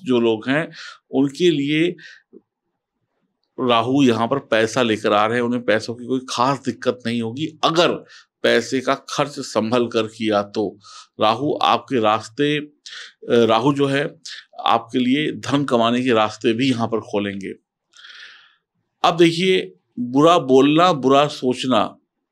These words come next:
और फालतू के खर्च आपको परेशान करने वाले हैं इस अक्टूबर के महीने में। अगर आपने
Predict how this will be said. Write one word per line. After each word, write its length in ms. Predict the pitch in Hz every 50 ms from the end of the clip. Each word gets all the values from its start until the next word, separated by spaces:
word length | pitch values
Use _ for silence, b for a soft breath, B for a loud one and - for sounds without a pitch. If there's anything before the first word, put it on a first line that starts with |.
| _ _ _ _ _ _ _ _ _ _ _ _ _ _ _ -
और 80 | 135
फालतू 480 | 131 - 127 113 117 123 120 - 160 165
के 180 | 160 156 151
खर्च 480 | 143 - - - 147 123 101 - - - - _ _ -
आपको 320 | - 120 123 - - 143
परेशान 500 | - - 110 107 - - 113 117 120 131
करने 340 | 123 - 107 104 98 110 117
वाले 280 | 110 104 104 104 107
हैं 260 | 113 117 127 135 139 - - _ _ _ _ _ _ _ _ _ _ -
इस 200 | - 151 151 -
अक्टूबर 440 | - - - - 113 107 104 110 104
के 200 | 104 - 123 117
महीने 400 | 107 98 98 98 101 101 92 -
में। 200 | 73 65 60 - - _ _ _ _ _ _ _ _ _ B B B B B B B B B B B B B B B B B B _ _ _ -
अगर 240 | 127 143 160 170 180
आपने 680 | 170 170 175 170 165 165 170 170 180 180 180 - -